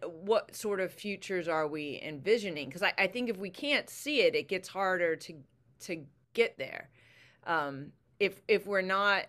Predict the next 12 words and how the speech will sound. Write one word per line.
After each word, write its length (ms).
which 220
doesn't 260
mean 220
we'll 120
be 220
there 220
when 180
the 60
vision 380
comes 460
into 600
reality, 680